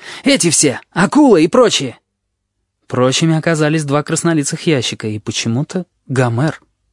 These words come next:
Они вкатили лорда, усадили на кровать и столпились вокруг. Лорд был сонный и хмурый, в лазаретной пижаме из тех, что стирают лица и фигуры, делая всех одинаково жалкими. Македонский достал из шкафа его одежду.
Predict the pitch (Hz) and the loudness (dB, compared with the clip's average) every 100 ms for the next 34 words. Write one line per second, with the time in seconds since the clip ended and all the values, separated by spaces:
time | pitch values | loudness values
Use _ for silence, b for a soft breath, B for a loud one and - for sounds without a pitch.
0 | _ _ _ _ - 117 156 - 127 147 | _ _ _ _ -4 2 2 2 -2 0
1 | 151 123 117 123 113 104 - 127 131 127 | 0 2 2 0 -2 -6 -6 -4 -2 0
2 | 151 151 123 - 110 117 139 110 - 107 | 2 0 0 -2 -2 -2 -4 -6 -2 -2
3 | - 131 - 120 - 113 98 - b b | -2 -4 -2 -2 -2 -4 -6 -12 b b
4 | b b b - 131 190 147 120 110 - | b b b -2 0 2 0 0 2 2
5 | 190 180 175 151 175 151 101 - _ - | 2 2 0 0 0 0 -2 -10 _ -2
6 | 131 147 165 175 190 180 202 180 180 117 | 0 2 2 0 -2 -2 0 0 0 0
7 | 110 113 - 160 151 - - - 131 123 | -2 -2 -4 -2 -4 -4 -8 -4 -2 -2
8 | - 143 139 147 135 151 - 143 - 147 | -2 2 2 2 0 0 0 -2 -2 -2
9 | 151 107 95 104 143 147 120 - 139 127 | -2 -2 -6 0 2 2 0 -2 -2 -2
10 | 123 127 127 120 120 139 123 - 98 - | 0 0 0 -2 0 0 -2 -8 -14 -16
11 | _ _ _ _ _ 120 131 143 131 151 | _ _ _ _ _ 0 2 2 2 0
12 | - 110 104 - 147 127 - 139 127 131 | 0 -2 -2 -2 -2 -2 -2 -4 -2 -2
13 | 120 120 120 110 110 107 | -2 -2 -4 -2 -4 -4